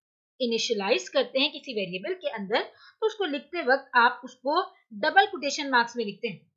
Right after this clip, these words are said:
यहाँ पर आप देखिए, हमने लिखा है computer साइंस और इसको हमने double quotation में लिखा है, तो which means कि ये एक string है। और इसको print करवाने के लिए हम जिस format specifier को यूज़ करेंगे, that is percent s। जिस तरह integer को print करवाने के लिए आप परसेंट डी को यूज़ करते हैं,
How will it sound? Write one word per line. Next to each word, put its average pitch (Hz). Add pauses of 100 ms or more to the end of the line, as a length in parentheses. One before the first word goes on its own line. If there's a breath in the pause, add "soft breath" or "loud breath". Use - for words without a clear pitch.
यहाँ 240
पर 240
आप 233
देखिए, 226
हमने 233
लिखा 220
है 240
computer 208
साइंस 262 (280 loud breath)
और 330
इसको 370
हमने 269 (300)
double 311
quotation 269
में 254
लिखा 214
है, 175
तो -
which 370
means 269
कि 311
ये 233 (180)
एक -
string 254
है। 190 (300)
और 294
इसको 349
print 370
करवाने 285
के 269
लिए 269 (260 loud breath)
हम 233
जिस 240
format 220
specifier 226
को 320
यूज़ 269
करेंगे, 240 (340 loud breath)
that 370
is -
percent 247
s। 180 (160)
जिस 208
तरह 247
integer 277
को 294
print 262
करवाने 220
के 226
लिए 214
आप 208
परसेंट 196
डी 277
को 302
यूज़ 269
करते 240
हैं, 262